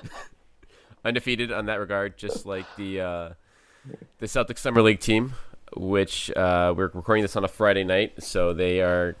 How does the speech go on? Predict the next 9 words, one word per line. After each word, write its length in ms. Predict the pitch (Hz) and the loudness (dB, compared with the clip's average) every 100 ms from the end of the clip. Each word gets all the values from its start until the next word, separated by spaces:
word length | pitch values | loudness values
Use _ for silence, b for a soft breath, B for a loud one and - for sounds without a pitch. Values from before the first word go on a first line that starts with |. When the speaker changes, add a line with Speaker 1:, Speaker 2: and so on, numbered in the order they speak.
| - | -8
Speaker 2:
currently 480 | - 101 95 95 | -2 0 0 -2
four 340 | 92 - 107 107 | -2 0 2 4
and 80 | 104 | 6
oh, 260 | 101 104 - b b b b b - | 4 2 -4 b b b b b -12
um, 680 | - 82 82 80 80 82 - - - - - | -4 0 0 0 0 -4 -6 -14 -20 -20 -6
heading 340 | 110 98 101 | 0 2 2
into 800 | 90 90 - 95 92 90 87 85 - - | 2 -2 -2 0 0 0 0 -2 -6 2
tournament 460 | 117 110 107 - | 6 6 4 0
action 540 | 98 95 - 104 101 | 0 0 0 -2 -2